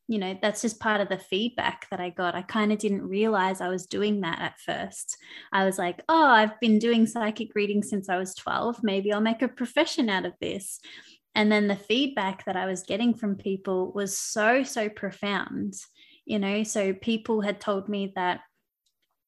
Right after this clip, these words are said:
I was able to describe how they were feeling, and they couldn't, it's not something that they could verbalize, but I was able to, you know, to, to,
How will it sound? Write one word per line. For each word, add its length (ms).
I 100
was 160
able 440
to 200
describe 680
how 180
they 140
were 120
feeling, 800
and 140
they 80
couldn't, 460
it's 200
not 200
something 340
that 180
they 140
could 220
verbalize, 760
but 100
I 200
was 180
able 320
to, 200
you 640
know, 140
to, 220
to, 220